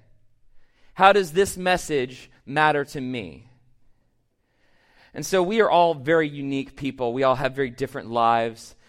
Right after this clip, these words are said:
different backstories, different circumstances, and different needs, each and every one of us. But the wonderful thing about everybody sitting in this room is that we're all here because of the same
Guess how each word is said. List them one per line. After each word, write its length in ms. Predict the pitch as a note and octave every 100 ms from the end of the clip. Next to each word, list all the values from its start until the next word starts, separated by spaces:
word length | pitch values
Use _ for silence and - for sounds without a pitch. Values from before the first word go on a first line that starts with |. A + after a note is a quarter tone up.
| _ B2+
different 460 | C#3+ C#3 C#3+ C3 - - B2
backstories, 880 | C3 D#3 D#3 - E3+ E3 D#3+ D3 C#3
different 400 | D#3+ E3 D3+ - - -
circumstances, 1160 | - F3+ F3 E3+ - F3 E3+ E3+ E3+ E3 E3 - _ _ -
and 200 | D3 D3+
different 340 | F#3 F#3 D#3
needs, 680 | E3+ F3+ E3 A#2 G#2+ - - -
each 200 | D#3+ D#3+
and 80 | D#3+
every 200 | D3+ D3
one 200 | D3 C#3+
of 80 | G#2+
us. 340 | G2+ - - _ _ _ _ _ _ _ _ _ _ -
But 100 | -
the 60 | F3+
wonderful 380 | G3 C4+ C#4 G#3+
thing 420 | F#3+ D#3 D#3 E3+ _ _
about 260 | D3+ D#3+ D3+
everybody 320 | F3+ F#3+ F#3+
sitting 360 | - F3+ E3 D#3+
in 80 |
this 200 | D3+ -
room 300 | C3+ C3 B2+ - -
is 140 | C#3 D3
that 140 | D#3+
we're 200 | E3 E3+
all 300 | E3 F3+ F#3
here 300 | F3+ D#3 D3+
because 420 | C3+ - D3+ C#3
of 240 | - A#2+ B2
the 60 |
same 460 | - D#3 D3+ D3